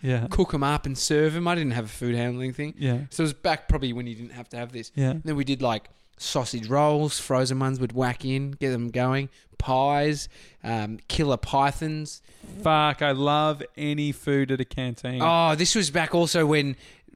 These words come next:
Speaker 2: milk drinks were around. So, like, these weird kind of, like,
Speaker 1: Not fucking refrigerated. <laughs> It's
Speaker 2: No,
Speaker 1: just
Speaker 2: no,
Speaker 1: in
Speaker 2: no.
Speaker 1: the
Speaker 2: They're
Speaker 1: milk.
Speaker 2: refrigerated, but my point is they, they, they're not in a great deal of venues anymore, like funky,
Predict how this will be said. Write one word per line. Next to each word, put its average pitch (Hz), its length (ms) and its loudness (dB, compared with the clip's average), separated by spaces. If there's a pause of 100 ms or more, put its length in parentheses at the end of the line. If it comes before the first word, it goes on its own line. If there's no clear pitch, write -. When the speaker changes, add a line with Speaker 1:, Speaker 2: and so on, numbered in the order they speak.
(160)
Speaker 2:
milk 165 420 2
drinks 139 420 0
were 123 160 2
around. 117 400 0
So, 139 140 -2
like, 131 300 2 (320)
these 131 220 -2
weird 147 680 2
kind 135 260 0
of, 123 180 -2
like, 120 340 -2 (480)
Speaker 1:
Not 135 200 0
fucking 131 320 -2
refrigerated. 123 720 -2
<laughs> - 40 -6
It's - 160 0
Speaker 2:
No, 185 100 4
Speaker 1:
just 185 160 6
Speaker 2:
no, 165 80 6
Speaker 1:
in 156 40 4
Speaker 2:
no. 143 80 4
Speaker 1:
the 135 60 2
Speaker 2:
They're 143 100 4
Speaker 1:
milk. 185 80 6
Speaker 2:
refrigerated, 180 540 4
but 160 180 0 (240)
my 180 80 2
point 240 240 4
is 180 140 0
they, 180 420 2
they, 175 220 2 (160)
they're 160 180 -2
not 165 300 2
in 160 120 2
a 151 60 2
great 143 240 2
deal 139 160 0
of 127 120 0
venues 131 340 0
anymore, 123 320 0
like 120 180 -2
funky, 135 720 0